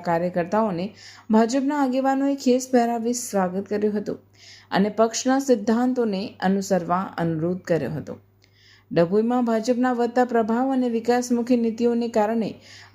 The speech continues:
અન્ય પક્ષોના કાર્યકર્તાઓ પણ ભાજપમાં જોડાઈ રહ્યા છે, તેમ ધારાસભ્યએ જણાવ્યું હતું.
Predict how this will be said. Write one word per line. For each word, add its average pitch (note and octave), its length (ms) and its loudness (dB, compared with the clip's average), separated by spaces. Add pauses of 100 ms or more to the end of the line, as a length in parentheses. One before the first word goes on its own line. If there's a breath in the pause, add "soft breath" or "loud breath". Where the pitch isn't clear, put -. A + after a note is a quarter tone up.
અન્ય B3+ 260 2
પક્ષોના C4+ 460 2
કાર્યકર્તાઓ A#3 760 0
પણ B3 220 2
ભાજપમાં G3+ 580 0
જોડાઈ G3 360 0
રહ્યા G3 340 -2
છે, - 140 -4 (640 soft breath)
તેમ D#3 160 2
ધારાસભ્યએ F#3+ 720 -2
જણાવ્યું G#3+ 500 -2
હતું. G#2 240 -8